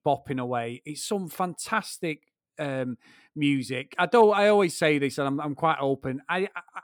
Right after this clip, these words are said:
I've not got many good fond <laughs> memories of being a child, Dave, but the music is one thing that I can take from being a kid that was really up there. And there's loads of different things. It's, it's quite relevant to me 'cause of my nana, who,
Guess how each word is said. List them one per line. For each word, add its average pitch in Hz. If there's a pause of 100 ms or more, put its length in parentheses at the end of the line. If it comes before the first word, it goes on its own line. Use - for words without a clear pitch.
(120)
I've 180
not 220
got 202
many 196
good 185
fond 170
<laughs> -
memories 175
of 151
being 147
a 143
child, 135
Dave, 120
but 147
the 156
music 170
is 127
one 143
thing 139
that 127
I 127
can 131
take 131
from 127
being 127
a 120
kid 123
that 123
was 127
really 135
up 156
there. 120 (520)
And 170
there's 160
loads 190
of 143
different 139
things. 139
It's, 135
it's 156
quite 208
relevant 175
to 151
me 160
'cause 143
of 131
my 127
nana, 147
who, 131